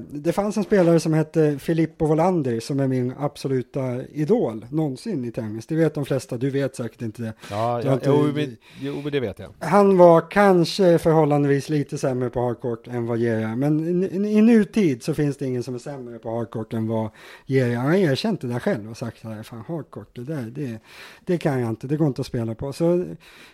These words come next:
Speaker 1: Nadal är väl bara frågan hur illa det är om man har ont i ryggen eftersom man har stått över den här veckan. Men
Speaker 2: Men
Speaker 1: det
Speaker 2: det är
Speaker 1: tror
Speaker 2: också,
Speaker 1: vi väl inte.
Speaker 2: Nadal är också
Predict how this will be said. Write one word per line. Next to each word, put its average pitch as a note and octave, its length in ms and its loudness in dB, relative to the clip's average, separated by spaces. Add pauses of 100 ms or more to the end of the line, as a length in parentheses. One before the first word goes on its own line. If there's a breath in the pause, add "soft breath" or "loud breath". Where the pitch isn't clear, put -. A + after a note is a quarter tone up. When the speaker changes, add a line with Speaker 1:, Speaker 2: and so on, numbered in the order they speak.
(120)
Speaker 1:
Nadal F3 480 4
är F3+ 100 8
väl D#3 140 4
bara C#3+ 140 6
frågan C#3 440 4
hur C3+ 300 4
illa B2+ 340 0
det B2+ 120 2
är G#3+ 140 2
om A#2 120 -2
man A#2 140 -2
har F#3+ 240 0
ont D3 180 -2
i C#3+ 40 2
ryggen A#2+ 440 -2
eftersom A#2+ 200 -10
man A#2+ 100 -4
har A#2 60 -4
stått - 200 -14
över C#3+ 220 -2
den C3+ 80 -4
här A#2+ 100 -4
veckan. A2+ 300 -10 (380 loud breath)
Men D3+ 160 2
Speaker 2:
Men D3+ 100 4
Speaker 1:
det D3 60 6
Speaker 2:
det D#3+ 40 12
är D3 100 8
Speaker 1:
tror D3+ 120 8
Speaker 2:
också, C#3 120 6
Speaker 1:
vi G3+ 60 6
väl G3+ 180 4
inte. - 80 -2
Speaker 2:
Nadal D#3 360 4
är F3 80 4
också E3+ 260 0